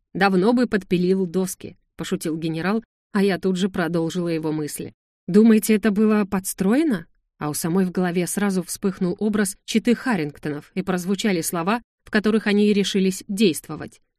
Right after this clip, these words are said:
Что, если именно они подрезали веревку и подпилили доски?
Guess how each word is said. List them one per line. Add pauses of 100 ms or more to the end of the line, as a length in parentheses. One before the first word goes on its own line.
(200)
Что,
если
именно
они (220)
подрезали
веревку
и
подпилили
доски?